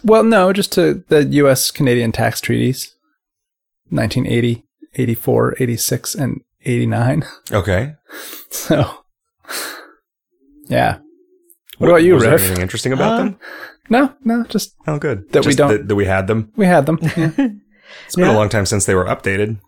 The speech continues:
Speaker 1: It is. I,
Speaker 3: I
Speaker 1: I mean, I think the dollar and the Canadian dollar are just, you know,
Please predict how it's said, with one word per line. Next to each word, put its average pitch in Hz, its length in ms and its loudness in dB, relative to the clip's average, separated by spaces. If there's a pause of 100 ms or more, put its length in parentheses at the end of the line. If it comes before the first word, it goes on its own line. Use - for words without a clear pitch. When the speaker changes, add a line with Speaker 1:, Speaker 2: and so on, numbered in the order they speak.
(320)
Speaker 1:
It 110 160 2
is. 113 400 -2 (680)
I, 160 80 2
Speaker 3:
I 190 160 4
Speaker 1:
I - 20 4
mean, 175 160 4
I 151 40 4
think - 300 -2 (180)
the 139 80 0
dollar 113 400 2
and 117 320 -4
the 120 40 -4
Canadian 123 360 -4
dollar 120 300 2 (100)
are 127 80 -2
just, - 300 -10
you 147 60 -4
know, 127 200 -6